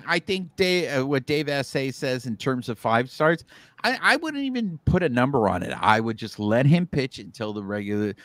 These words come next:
until the end of the season. In my mind, he, I don't think he should be in the playoff roster. I, at this point,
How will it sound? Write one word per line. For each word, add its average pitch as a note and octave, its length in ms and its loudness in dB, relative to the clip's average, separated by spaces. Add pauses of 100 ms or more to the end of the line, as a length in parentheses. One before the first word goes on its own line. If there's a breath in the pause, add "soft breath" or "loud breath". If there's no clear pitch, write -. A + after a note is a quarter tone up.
(260 soft breath)
until A#2 400 0
the A2+ 160 4
end A2 140 4
of G2+ 60 4
the G2 60 -2
season. F#2 540 -6 (880)
In D3+ 160 2
my F3 240 8
mind, G#3+ 400 2
he, D3 280 0 (200)
I B2+ 120 6
don't C3 220 2
think B2 240 0
he A#2 200 2
should G#2+ 300 0
be G#2+ 220 -4
in G2+ 140 -4
the G2 80 -4
playoff G2 460 -4
roster. F2 500 -10
I, C#3 240 6
at A#2 180 -4
this F#3+ 220 -2
point, C3 500 6